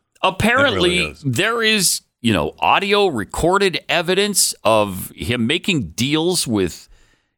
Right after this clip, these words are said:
Speaker 1: uh, Burisma Holdings, and, uh, and it involved five million apiece for Hunter and Joe.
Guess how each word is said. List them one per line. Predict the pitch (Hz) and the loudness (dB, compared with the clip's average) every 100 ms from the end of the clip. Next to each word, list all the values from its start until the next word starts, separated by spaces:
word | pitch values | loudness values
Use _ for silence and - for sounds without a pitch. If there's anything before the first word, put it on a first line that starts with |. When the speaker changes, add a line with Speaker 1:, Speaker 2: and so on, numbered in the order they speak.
| - | -2
Speaker 1:
uh, | 87 104 | 0 0
Burisma | 104 104 113 127 131 110 | 2 2 2 2 2 2
Holdings, | 104 135 143 185 196 190 - - _ _ _ _ | 2 0 0 0 0 -2 -6 -12 _ _ _ _
and, | 101 113 113 113 113 101 - _ - | -2 0 0 2 0 -2 -6 _ -2
uh, | 98 101 95 90 87 78 _ _ _ - | 0 2 2 0 -2 -4 _ _ _ -6
and | 147 151 143 | -2 0 2
it | 127 | 2
involved | 120 107 117 117 | 0 2 2 2
five | 101 135 123 123 | 0 0 2 0
million | 110 110 120 131 | 2 2 2 2
apiece | 143 - 101 110 | 0 0 0 -2
for | - 92 | -2 0
Hunter | 101 123 131 156 _ _ _ | 0 0 -2 -2 _ _ _
and | 113 135 | -4 -2
Joe. | 117 117 73 131 | 0 0 0 -4